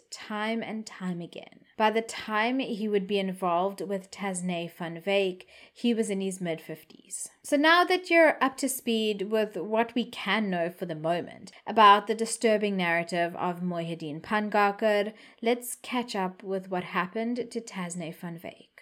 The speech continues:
The last time I was discussing her, she had been lured away from her home and away from safety by Mohiuddin. Several witnesses would attest to seeing the two not far from her home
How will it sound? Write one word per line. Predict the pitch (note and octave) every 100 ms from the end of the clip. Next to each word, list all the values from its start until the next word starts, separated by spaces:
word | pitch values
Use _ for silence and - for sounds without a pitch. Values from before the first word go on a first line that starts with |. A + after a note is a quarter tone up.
| _ -
The | B3 C#4
last | B3+ B3 C#4 -
time | A#3 A3 G#3+
I | G#3
was | G3
discussing | G3 F#3+ A#3 G#3+ - A#3
her, | A#3+ A#3+ A3
she | A#3 -
had | A#3 A#3
been | A#3+ G#3
lured | F#3+ F#3+ F#3+ F#3
away | F#3+ F#3 F#3
from | G3 F#3+
her | F#3
home | F3+ G#3 A3+ C4 B3+
and | G3+ F#3+ F#3+
away | G3 F#3+ F#3
from | F#3+ F3+
safety | - D#3+ - - - _
by | F#3+
Mohiuddin. | F#3 E3 D3+ E3+ - - -
Several | - - C4 D4+ D4
witnesses | A3+ A3 A#3+ A#3+ C#4+ D4 C#4 -
would | A3+ A3
attest | A3 G3 G3+ G3 - -
to | - A#3+
seeing | A3+ - A3+ A#3 B3+
the | C#4
two | C#4 - C#4+ D4 C#4+
not | D#3+ G#3+ G#3+ C4
far | - A3+ G#3 G3+
from | A3 F#3+
her | F#3 F3
home | E3 G3+ B3+